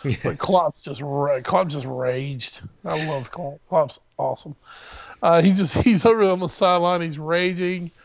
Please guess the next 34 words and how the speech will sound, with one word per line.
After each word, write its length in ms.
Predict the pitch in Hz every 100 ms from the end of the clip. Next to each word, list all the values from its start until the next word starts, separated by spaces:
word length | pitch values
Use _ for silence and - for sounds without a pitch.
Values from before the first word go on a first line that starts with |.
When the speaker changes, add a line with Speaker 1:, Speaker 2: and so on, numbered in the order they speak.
| - - _
Speaker 2:
Ball 380 | 180 147 180 202
gets 240 | 202 175 -
thrown 260 | 175 170
into 200 | 165 -
the 100 | 147
box, 540 | 139 160 175 185 165 -
bounces 540 | 175 165 185 175 165 165
around 540 | 151 165 175 175 170
off 240 | 156 143
Benteke, 1120 | 160 143 - 196 190 - 196 175 175 170 165 156
off 260 | 147 -
Caulker, 680 | - - 185 190 - 170 165 _ _ _ _ _
falls 340 | - 180 185 -
to 80 | 180
the 80 |
feet 360 | 135 - 185 185
of 280 | 165 160 151 170
Adam 260 | 170 175
Lallana, 580 | 160 151 151 170 165 160
who 500 | 165 165 160 156 147 165 196 _
usually 920 | 220 180 165 185 185 185 175 170 170 170
is 280 | 160 160 151
going 320 | 151 165 160
to 160 | 180 143
put 200 | 190 160
that 180 | 160 151
ball 280 | 160 156 151
over 280 | 165 160
the 80 | 147
bar, 440 | 139 156 165 165 160
no 160 | 147
doubt 260 | 143 151 139
about 340 | 139 190 220
it. 220 | 214 -